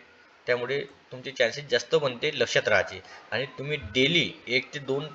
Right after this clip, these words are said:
तास प्रॅक्टिस केलीच पाहिजे याचीवाली. तुम्ही बघा प्रॅक्टिस करणार नाही तर विसरते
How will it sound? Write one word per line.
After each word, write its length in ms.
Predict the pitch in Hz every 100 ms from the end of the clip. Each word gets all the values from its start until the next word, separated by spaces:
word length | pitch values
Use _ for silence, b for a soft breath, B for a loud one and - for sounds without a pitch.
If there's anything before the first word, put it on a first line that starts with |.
| 127
तास 220 | 127 -
प्रॅक्टिस 540 | - 117 - 139 139
केलीच 460 | - 117 110 127 -
पाहिजे 360 | - 104 95 92
याचीवाली. 340 | 92 - 98
तुम्ही 240 | 98 117 135
बघा 260 | 127 117
प्रॅक्टिस 420 | 131 117 - 127 -
करणार 260 | 120 123
नाही 180 | 120 123 -
तर 100 | 123 117 101
विसरते 720 | 101 - 113 107 - 131